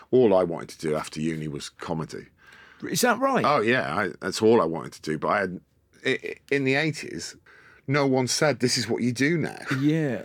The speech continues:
Speaker 1: There wasn't really, uh, you know, there was this thriving comedy scene.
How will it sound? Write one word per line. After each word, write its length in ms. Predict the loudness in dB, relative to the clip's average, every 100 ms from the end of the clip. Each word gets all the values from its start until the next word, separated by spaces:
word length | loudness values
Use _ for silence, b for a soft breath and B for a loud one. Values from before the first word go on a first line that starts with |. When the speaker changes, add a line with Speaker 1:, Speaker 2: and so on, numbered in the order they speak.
| 0
Speaker 1:
There 80 |
wasn't 380 | 4 4 2 -2
really, 320 | 2 4 4
uh, 120 | 2 0
you 140 | 2
know, 120 | 2
there 80 | 2
was 120 | 0
this 160 | -2 -8
thriving 800 | -2 2 4 4 2 -4 -6 -12 _ -6
comedy 400 | -2 0 -2 -6
scene. 420 | -8 -10 -10